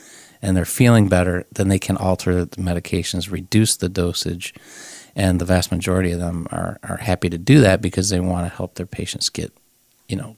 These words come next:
get to a, a better state without as much medication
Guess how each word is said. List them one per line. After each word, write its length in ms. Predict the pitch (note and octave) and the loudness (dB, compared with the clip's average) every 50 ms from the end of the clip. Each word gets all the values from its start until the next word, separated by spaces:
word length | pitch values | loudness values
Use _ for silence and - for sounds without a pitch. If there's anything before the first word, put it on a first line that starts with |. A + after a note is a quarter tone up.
| _ _ | _ _
get 180 | - F#2+ F#2 - | -6 -6 -6 -4
to 160 | - F#2+ F2 | -6 -6 -6
a, 260 | E2+ F2+ G#2+ _ - - | -6 -8 -10 _ -10 -10
a 40 | |
better 240 | F#2+ - F2 F2 F2 | -6 -4 -6 -6 -4
state 480 | - - - - A#2 A2 F#2 D#2+ - - - | -4 -6 0 2 2 2 2 0 -4 -8 -8
without 480 | F#2 - - G2+ F#2 F#2+ F#2+ - - - - - - - - - - - - - _ _ _ _ _ - - - | -6 -4 -2 2 2 2 2 2 -2 -10 -20 -20 -20 -20 -20 -20 -20 -20 -20 -20 _ _ _ _ _ -20 -10 -2
as 200 | - G#2+ G2+ - | 0 0 0 0
much 240 | - G2+ F2+ - - | 0 0 0 0 -2
medication 600 | G2 E2+ D#2+ E2 - - F2 E2 - - F2+ F2 | -4 -4 -4 -6 -6 -6 -6 -6 -4 -8 -10 -12